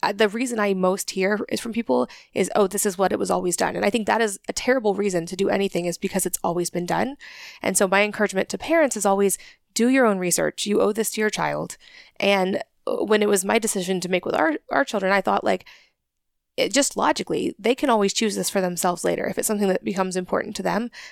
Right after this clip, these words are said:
they can't unchoose it if I choose it for them. And, and my, as a parent, that's been a lot of my guiding philosophy is, like, looking at that in the world. Even I don't put my kids on social media because I want them to be able to choose not to be on social media if they want to one day.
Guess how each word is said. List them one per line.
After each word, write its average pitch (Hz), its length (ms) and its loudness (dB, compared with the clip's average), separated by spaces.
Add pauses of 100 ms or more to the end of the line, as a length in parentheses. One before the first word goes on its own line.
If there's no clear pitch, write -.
(340)
they 208 160 0
can't - 260 -2
unchoose - 480 -4
it - 100 -14 (200)
if 185 100 -2
I 185 120 0
choose - 220 -4
it - 80 -6
for - 120 -6
them. - 160 0
And, 202 100 2
and 214 240 0
my, 226 220 2 (100)
as 196 180 0
a 196 60 -4
parent, 208 300 0 (200)
that's 202 160 -2
been 220 140 2
a 208 60 4
lot 208 160 2
of 185 40 -2
my 196 120 -2
guiding 190 420 -2 (160)
philosophy 214 500 0
is, 185 140 2 (880)
like, 202 280 2
looking 226 260 0
at 208 120 0
that 202 140 2
in 202 60 4
the 196 80 2
world. 202 160 4
Even 330 220 2
I 233 160 4
don't 262 120 2
put - 120 -8
my 233 100 -2
kids 214 220 -2
on 202 100 2
social 196 260 -2
media 202 380 -2
because 190 420 0 (140)
I 208 60 6
want 220 180 0
them 226 120 2
to 208 40 -4
be 220 60 2
able 202 120 4
to 202 60 -2
choose 233 260 -4
not 214 200 0
to 226 80 -12
be 196 100 -2
on 170 100 -2
social 185 240 -2
media 180 260 2
if 165 80 -4
they 190 100 2
want 180 180 -2
to - 80 -6
one 180 140 -2
day. - 240 -2